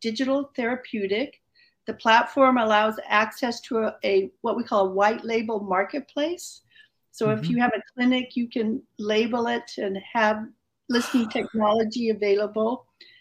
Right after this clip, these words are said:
Speaker 1: And then
Speaker 2: Ah.
Speaker 1: also teleaudiology, where you're able to make, um, appointments with your patients and interact with them remotely.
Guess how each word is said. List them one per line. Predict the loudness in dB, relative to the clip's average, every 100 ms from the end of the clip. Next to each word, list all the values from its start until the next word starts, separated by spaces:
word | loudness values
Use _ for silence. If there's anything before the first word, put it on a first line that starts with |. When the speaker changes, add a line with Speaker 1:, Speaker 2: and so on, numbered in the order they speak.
| _ -2
Speaker 1:
And | 0
then | 4
Speaker 2:
Ah. | 4
Speaker 1:
also | 4 2 -6 -6 _ 0
teleaudiology, | 4 6 6 4 6 6 6 4 -2 -4 -2
where | -2
you're | 0 0
able | 0 -2
to | -4 -2
make, | 0 0 -2 -2
um, | 2 2 0 -4 _ _ _ -20 -10
appointments | -10 -4 -2 6 6 4 0
with | 0
your | 0
patients | -2 0 0 0 -2 -2 -2 -4 -2
and | -2
interact | 2 2 4 4 2 0
with | -6 -2
them | -2 -2 -8 _
remotely. | -8 -4 0 0 -2 -6